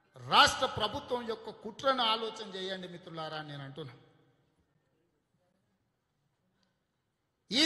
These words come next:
తెలంగాణ రాష్ట్రంలో ఈరోజు జరుగుతున్న పరిపాలన, అరవై సంవత్సరాలు మనం కొట్లాడి ఏ ఆకాంక్షల కోసం సాధించుకున్నామో అవి నెరవేరినయా,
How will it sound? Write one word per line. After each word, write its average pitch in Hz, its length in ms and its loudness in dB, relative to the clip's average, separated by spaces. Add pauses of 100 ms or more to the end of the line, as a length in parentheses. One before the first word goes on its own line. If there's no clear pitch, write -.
(140)
తెలంగాణ 320 400 10 (160)
రాష్ట్రంలో 320 460 10 (100)
ఈరోజు 311 260 6 (100)
జరుగుతున్న 311 400 4 (100)
పరిపాలన, 320 500 10 (1600)
అరవై 277 360 8 (120)
సంవత్సరాలు 277 600 8 (120)
మనం 247 180 2 (100)
కొట్లాడి 294 640 10 (1500)
ఏ 190 200 8 (280)
ఆకాంక్షల 302 560 8 (120)
కోసం 262 260 2 (180)
సాధించుకున్నామో 240 920 0 (1080)
అవి 196 200 0 (100)
నెరవేరినయా, 247 800 6